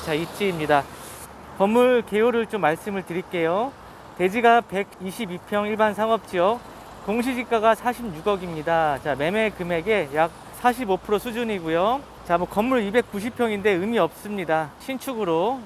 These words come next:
추천드립니다. 자, 매가 백십 억이고 평당 팔천구백팔십칠만 원입니다. 자, 이 건물의 감정가는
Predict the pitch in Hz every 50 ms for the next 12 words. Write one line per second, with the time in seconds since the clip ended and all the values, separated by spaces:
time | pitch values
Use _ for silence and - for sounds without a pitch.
0 | - - - - - - - 220 196 160 165 175 175 170 156 143 147 143 139 -
1 | - - - - - 160 156 147 160 - - 240 220 208 - 190 170 - - 226
2 | 196 208 196 180 190 175 190 214 226 247 269 233 - 233 233 220 220 233 233 220
3 | - 240 247 - 254 240 220 185 180 185 175 - 208 208 208 202 - - 240 226
4 | 226 226 220 214 196 180 170 156 143 160 160 151 - - - - - - - -
5 | 202 196 202 208 247 262 254 262 254 233 - 190 202 208 240 254 240 - 233 226
6 | 220 226 226 226 233 233 220